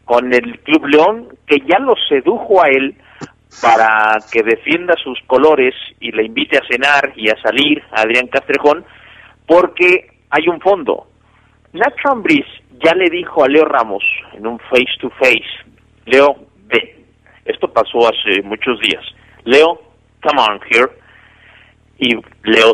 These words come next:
se acerca. Ambriz le dice a Adrián Geras, "En el próximo torneo", ojo, eh, esto, fuentes cercanas,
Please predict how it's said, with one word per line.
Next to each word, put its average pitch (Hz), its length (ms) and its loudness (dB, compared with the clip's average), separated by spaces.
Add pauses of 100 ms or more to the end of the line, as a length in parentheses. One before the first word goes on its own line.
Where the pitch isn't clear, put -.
se 127 60 -2
acerca. - 580 -4 (580)
Ambriz 143 460 2
le 147 140 2
dice 156 260 -2
a 120 40 2
Adrián 117 260 -2
Geras, 110 320 0 (760)
"En 123 200 0
el 127 140 0
próximo 175 600 0
torneo", 202 500 0 (720)
ojo, 127 340 2
eh, 226 100 -4 (380)
esto, 113 800 0 (440)
fuentes 147 340 0
cercanas, 107 480 -2